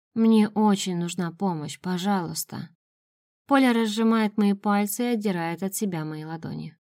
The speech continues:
Подозрительно щурясь, заглядывает прямо мне в глаза. "Пожалуйста?" Хитро улыбается. "Да, пожалуйста",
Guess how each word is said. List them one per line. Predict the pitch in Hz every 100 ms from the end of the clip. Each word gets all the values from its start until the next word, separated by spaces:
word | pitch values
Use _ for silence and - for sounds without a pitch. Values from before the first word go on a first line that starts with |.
| _ _ _
Подозрительно | 254 262 254 262 247 247 247
щурясь, | 247 - 349 196 -
заглядывает | - 196 214 196 185 185 202 233 -
прямо | 175 160 180
мне | 190 156
в | 160
глаза. | 180 180 165 - _ _ _ _ _ _ _ -
"Пожалуйста?" | 190 180 170 214 381 494 - - 151 160 _ _ _ _ _ _ _
Хитро | - 247 226 247
улыбается. | 247 262 226 160 156 - 185 170 _ _ _ _ _ _ _ _ 247
"Да, | 233 262 254 196
пожалуйста", | 214 214 247 214 180 - 120 156